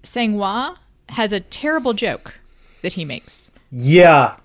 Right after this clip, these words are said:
Speaker 2: yeah, he, it was a pretty big asshole comment.
Speaker 1: Uh, he is pointing out that his girlfriend, Song Wang,
Speaker 2: Song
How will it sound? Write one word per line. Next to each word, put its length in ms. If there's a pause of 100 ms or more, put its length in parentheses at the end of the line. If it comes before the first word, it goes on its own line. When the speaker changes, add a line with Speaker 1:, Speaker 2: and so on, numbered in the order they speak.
Speaker 2:
yeah, 280
he, 120
it 220
was 160
a 40
pretty 240
big 200
asshole 420
comment. 400 (260)
Speaker 1:
Uh, 160
he 180
is 100
pointing 380
out 180
that 120
his 100
girlfriend, 460
Song 280
Wang, 300
Speaker 2:
Song 100